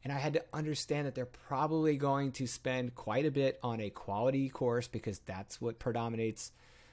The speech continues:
um, or that's what's, what's, what's dominant in the engineering community is usually very, you know, it's, it's usually decent quality or high quality training. There's not too many, like, low quality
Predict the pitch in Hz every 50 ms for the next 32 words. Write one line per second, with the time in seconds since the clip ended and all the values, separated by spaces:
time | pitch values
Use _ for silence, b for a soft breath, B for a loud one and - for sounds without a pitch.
0 | B B - 120 117 110 101 101 98 - - - _ _ - - - 117 113 107
1 | - 135 139 135 - - - - - - - - - 127 131 135 127 - - -
2 | - - - 131 123 - - - - 110 117 120 117 107 104 104 101 - - 120
3 | 110 104 104 104 101 107 123 147 175 180 156 - - 131 131 120 117 113 117 110
4 | 107 101 113 127 139 131 120 117 117 117 107 95 117 113 107 107 - - - -
5 | - _ - 123 113 92 92 101 - - - - - 120 - - 156 147 - 139
6 | 127 113 - 123 123 - 143 120 - - 123 113 110 107 107 107 104 101 B B
7 | B B B B B - 110 101 113 113 113 - - 120 113 104 104 98 95 95
8 | - - 165 160 151 151 147 147 143 B B B B B B B B B B -
9 | - 113 113 143 147 139 131 - - 147 143 131 131 127 123 120 113 104 104 110
10 | - - _ - 120 117 113 123 127 127 123 123 123 123 123 120 120 117 - -
11 | - - - 120 117 123 120 117 120 120 120 120 113 113 113 113 113 113 110